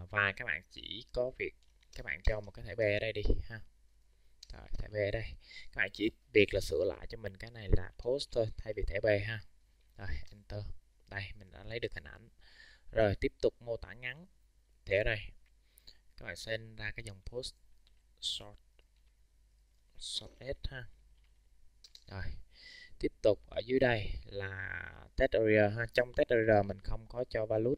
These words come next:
ha, mình chỉ in ra như thế này. Là let's query. Rồi, mình enter. Mặc định nó đã lấy ra được mô tả ngắn và nội dung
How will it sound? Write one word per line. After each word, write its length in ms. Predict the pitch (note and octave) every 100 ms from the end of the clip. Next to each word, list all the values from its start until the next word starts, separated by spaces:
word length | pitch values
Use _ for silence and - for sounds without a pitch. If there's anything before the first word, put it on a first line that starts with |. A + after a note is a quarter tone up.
| C3
ha, 160 | A2+ G2+
mình 120 | G2+ -
chỉ 180 | - A2
in 160 | G#2+
ra 100 | G#2
như 160 | G#2 G2+
thế 160 | A#2
này. 200 | A#2+ G#2 - - - - - - - - - - - - -
Là 360 | G2 E2+ - D2+
let's 280 | G#2 - -
query. 320 | A2 F#2 - - - - -
Rồi, 220 | - - - - - _ _
mình 100 | -
enter. 420 | F#2 G#2 - G#2 G2 - - - _ _ _ -
Mặc 140 | -
định 180 | - G2+
nó 100 | A2
đã 140 | D#2+
lấy 160 | G2+ A#2+
ra 140 | B2
được 160 | G2+ G2
mô 100 | G2+
tả 120 | -
ngắn 240 | G#2 A2
và 80 | B2+
nội 140 | E2+ G2+
dung 160 | A2